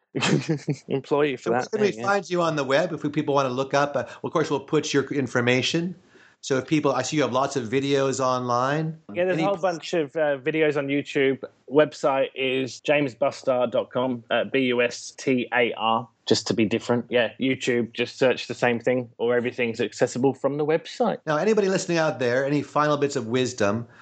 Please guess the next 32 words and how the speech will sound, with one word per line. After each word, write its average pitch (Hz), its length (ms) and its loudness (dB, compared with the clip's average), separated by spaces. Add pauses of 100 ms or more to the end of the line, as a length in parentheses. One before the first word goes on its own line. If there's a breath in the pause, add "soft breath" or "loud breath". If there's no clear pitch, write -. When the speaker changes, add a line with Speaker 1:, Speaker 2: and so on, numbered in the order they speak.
(200 loud breath)
Speaker 2:
for 131 80 -2
someone 135 260 4
who 127 100 -2
wants 127 340 0
to 123 80 -8
go 120 220 0
from 117 240 -4
being 113 200 2
a 107 60 2
hobby 117 420 4
juggler 104 640 0 (320 loud breath)
to 95 100 -4
pursuing 127 460 0
juggling 120 300 0
as 101 120 0
a 95 60 -4
professional 113 560 0
career? 95 580 0 (240 soft breath)
Can 147 120 -2
we 147 100 2
finish 190 340 0
up 180 180 0
with, 156 180 0
uh, 127 200 2
some 131 240 -6
words 156 260 0
of 131 100 0
wisdom 139 380 0
from 127 160 0
James 127 260 2
Buster? 120 420 0 (200)
Speaker 1:
Sure. - 460 0